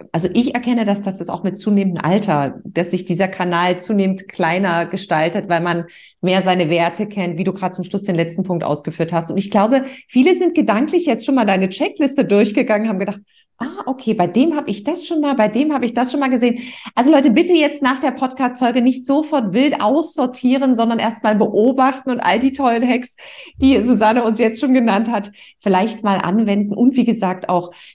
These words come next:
die externe Hilfe und die externe Unterstützung dazu zu nehmen.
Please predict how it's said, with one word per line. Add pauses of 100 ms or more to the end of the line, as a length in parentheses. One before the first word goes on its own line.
die
externe
Hilfe
und
die
externe
Unterstützung
dazu
zu
nehmen.